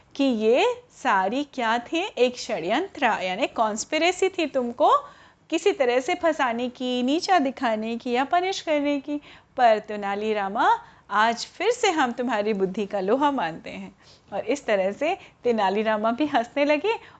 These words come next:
और उन्होंने महाराज से कहा, "रमन्ना को छोड़ दीजिए।" महाराज क्रोधित थे, लेकिन उन्होंने रमन्ना को छुड़वा दिया। तो देखिए बच्चों, ऐसी ही मज़ेदार चीज़ें हुआ करती थी उस समय में और, अ, इस कहानी से हमें शिक्षा भी मिलती है।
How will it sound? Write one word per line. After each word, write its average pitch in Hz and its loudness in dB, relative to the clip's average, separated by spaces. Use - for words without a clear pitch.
और 285 4
उन्होंने 240 -2
महाराज 202 0
से 226 -4
कहा, 226 -2
"रमन्ना 196 -4
को 226 -6
छोड़ 214 -4
दीजिए।" 214 -8
महाराज 214 -2
क्रोधित 220 -2
थे, 262 -6
लेकिन 208 -4
उन्होंने 208 -10
रमन्ना 196 -8
को 220 -10
छुड़वा 214 -6
दिया। 302 -8
तो 359 4
देखिए 330 4
बच्चों, 370 -2
ऐसी 320 2
ही 349 -2
मज़ेदार 285 2
चीज़ें 269 -2
हुआ 247 2
करती 320 -2
थी 339 -6
उस 320 -8
समय 277 0
में 302 0
और, 220 6
अ, 190 0
इस 233 -8
कहानी 196 -6
से 226 -6
हमें 208 -4
शिक्षा 202 -8
भी 226 -8
मिलती 277 -2
है। 262 -10